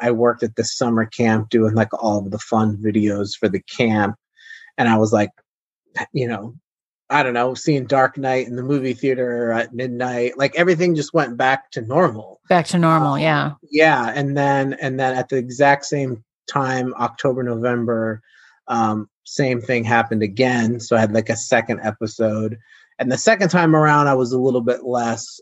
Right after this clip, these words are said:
Speaker 1: uh, concerned. I was like, "Oh, this is strange. Like, why is this happening again?" Um, so then I went back to California and it was kind of more like, "Oh, maybe I'll stay longer." And I got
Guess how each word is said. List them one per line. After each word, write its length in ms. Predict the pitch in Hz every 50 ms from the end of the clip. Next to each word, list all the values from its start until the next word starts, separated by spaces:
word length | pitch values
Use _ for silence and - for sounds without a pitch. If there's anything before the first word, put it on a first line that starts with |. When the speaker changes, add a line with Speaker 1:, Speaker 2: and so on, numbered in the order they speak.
| _
Speaker 1:
uh, 360 | 127 120 113 110 107 104 104 101 - _ _ _ _ _ _ _ _ _ _ _ -
concerned. 720 | - 156 139 127 - - 170 156 143 131 113 110 107 110
I 100 | 120 120
was 140 | 120 123 117
like, 220 | 127 123 117 117 - - 151
"Oh, 240 | 160 156 147 143 139
this 200 | 143 147 143 -
is 160 | 135 123 -
strange. 680 | - - 135 123 120 117 117 113 123 120 - - - - _ _ _ _ _ _
Like, 200 | - 123 117 -
why 160 | 127 135 131 135
is 120 | 131 123
this 180 | 131 131 131 -
happening 460 | 131 123 120 113 123 117 113 110 110
again?" 500 | 107 104 117 117 110 113 113 110 110 110 110 _ _ - - - - _ _ -
Um, 520 | 120 120 113 113 110 110 107 110 113 107 - _
so 180 | - - - 139
then 180 | 120 131 127 127
I 80 | 123
went 240 | 117 120 120 117 117
back 220 | 147 165 185 180 -
to 80 | - -
California 640 | 175 160 147 143 131 - - 147 139 135 135 135 135
and 300 | 131 131 131 131 131 131
it 40 | 127
was 120 | 117 107
kind 240 | 113 - 147 139 135
of 60 | 123
more 160 | 123 123 120 120
like, 260 | 117 113 113 107 - _ -
"Oh, 180 | 139 147 147 139
maybe 240 | 139 139 131 127 131
I'll 100 | 120 120
stay 280 | - - - 135 131 123
longer." 760 | 123 123 117 117 120 120 120 117 113 110 110 110 110 107 - _ _ _ _ _ _ _ _ _ -
And 120 | 110 107
I 80 | 110 110
got 400 | 107 117 127 113 110 107 101